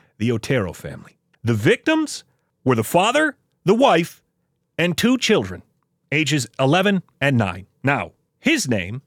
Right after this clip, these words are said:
the father, was Joseph Otero. Their firstborn daughter he named Josephine, after himself, presumably. Then two years later, he had their second child, a son, and he named him Joseph as well.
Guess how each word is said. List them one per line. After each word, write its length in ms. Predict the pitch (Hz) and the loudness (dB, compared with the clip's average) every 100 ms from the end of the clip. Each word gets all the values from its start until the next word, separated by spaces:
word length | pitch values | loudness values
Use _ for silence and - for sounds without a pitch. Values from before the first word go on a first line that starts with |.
| _ | _
the 80 | 120 | -4
father, 500 | - 202 120 90 107 _ _ _ _ _ 117 | 0 0 0 -4 -12 _ _ _ _ _ -2
was 200 | 127 107 | -2 0
Joseph 600 | 107 175 180 190 - _ | 0 0 2 -2 -4 _
Otero. 480 | 151 143 107 73 - _ _ _ _ _ _ - | -6 -4 -6 -6 -12 _ _ _ _ _ _ -2
Their 160 | 151 | -2
firstborn 600 | 156 254 285 - 226 226 190 | 0 0 0 0 2 2 4
daughter 420 | 202 220 233 214 | 4 4 4 2
he 160 | 196 | 2
named 360 | 202 196 190 - - | 2 2 0 -2 -6
Josephine, 800 | 107 160 190 - 117 - 76 - _ _ _ _ | 0 2 2 0 -4 -6 -12 -14 _ _ _ _
after 320 | 101 98 139 | -6 -4 -2
himself, 560 | 139 185 - 240 92 _ _ _ _ _ | 0 0 -2 -4 -4 _ _ _ _ _
presumably. 640 | 110 98 104 87 78 78 - _ _ _ - | -6 -4 -4 -8 -12 -16 -20 _ _ _ -6
Then 280 | 113 165 160 | -2 0 0
two 200 | - 262 | 0 0
years 300 | 226 208 175 | 2 2 2
later, 400 | 262 214 208 208 _ _ | 2 2 2 -2 _ _
he 140 | - 139 | -4 -2
had 220 | 147 139 | 0 0
their 120 | 175 | 0
second 420 | - 294 302 175 | 0 0 2 0
child, 420 | 135 131 135 151 - | 0 0 2 0 -2
a 80 | 180 | -2
son, 420 | - 277 220 214 - _ - | 2 2 2 -2 -10 _ -2
and 160 | 208 | 0
he 140 | 214 277 | 2 2
named 300 | 254 240 180 | 2 0 2
him 220 | 208 196 - - | 0 0 -4 -8
Joseph 540 | - 196 220 - 208 185 | -2 0 0 0 0 2
as 180 | 151 | 0
well. 260 | 107 87 | -2 -6